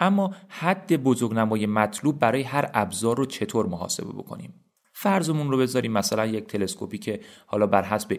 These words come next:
اینچ صداش می‌زنیم، مثلاً می‌گیم یک تلسکوپ چهار اینچ، یک تلسکوپ پنج اینچ یا شش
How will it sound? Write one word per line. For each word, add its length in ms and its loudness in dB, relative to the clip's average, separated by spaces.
اینچ 420 2
صداش 480 0
می‌زنیم، 360 -2
مثلاً 340 0
می‌گیم 240 -2
یک 100 -4
تلسکوپ 400 -8
چهار 460 -4
اینچ، 300 -6
یک 100 -8
تلسکوپ 400 -8
پنج 500 -6
اینچ 240 -10
یا 120 -6
شش 320 -12